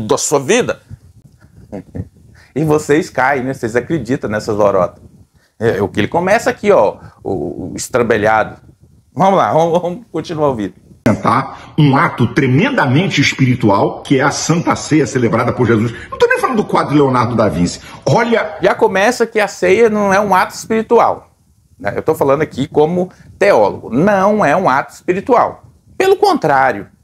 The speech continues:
Speaker 1: pelo contrário. A Santa Ceia era um jantar, era uma ceia, aonde as pessoas iam e comiam e bebiam.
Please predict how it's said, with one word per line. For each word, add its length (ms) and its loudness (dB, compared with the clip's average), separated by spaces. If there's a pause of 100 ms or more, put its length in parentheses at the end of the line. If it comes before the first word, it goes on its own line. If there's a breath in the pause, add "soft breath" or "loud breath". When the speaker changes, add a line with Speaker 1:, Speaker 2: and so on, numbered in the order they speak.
(360)
Speaker 1:
pelo 180 -4
contrário. 640 0 (420 soft breath)
A 100 0
Santa 300 0
Ceia 460 2 (220 loud breath)
era 420 2
um 60 4
jantar, 840 0
era 140 2
uma 160 0
ceia, 680 0 (200 loud breath)
aonde 380 2
as 120 -4
pessoas 880 2 (240 loud breath)
iam 640 4
e 80 -6
comiam 800 4 (320)
e 100 2
bebiam. 680 2